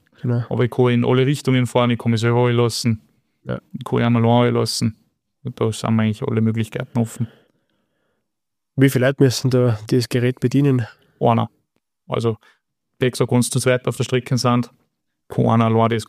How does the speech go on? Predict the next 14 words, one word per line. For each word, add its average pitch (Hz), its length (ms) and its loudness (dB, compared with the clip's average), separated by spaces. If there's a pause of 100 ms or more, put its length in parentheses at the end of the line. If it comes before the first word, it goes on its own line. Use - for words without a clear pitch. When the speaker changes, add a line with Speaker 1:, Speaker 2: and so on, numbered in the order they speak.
(120)
Speaker 2:
Gerät 117 280 -2
bedienen 120 360 2
und 110 220 -2
den 110 180 0
Kollegen, 110 400 0 (160)
ähm, 110 180 0
am 107 120 0
Polo 110 200 0
retten. 110 440 -2
Speaker 1:
Und 127 120 -2
dann 127 140 2
so 127 100 0
retten, 120 280 -4 (140)
ja. 135 120 -2